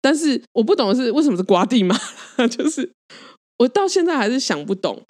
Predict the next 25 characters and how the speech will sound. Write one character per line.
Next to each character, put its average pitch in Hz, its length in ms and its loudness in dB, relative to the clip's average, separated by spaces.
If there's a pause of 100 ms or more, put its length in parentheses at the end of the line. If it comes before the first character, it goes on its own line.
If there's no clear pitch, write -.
(100)
然 226 100 0
后 370 160 0
呢， 277 140 0
总 247 160 0
而 226 60 2
言 233 200 2
之 277 140 0
呢， 254 180 2
我 190 260 2
来 170 260 0
了， 185 440 -2
我 202 140 0
终-， 233 320 0
我 202 60 2
们 190 120 0
终 240 200 0
于 - 20 -2
来 165 220 0
了， 165 60 0
然 165 120 -2
后 220 80 -2
住 208 180 -4
在 190 80 0
这 180 220 -2
里。 - 240 -12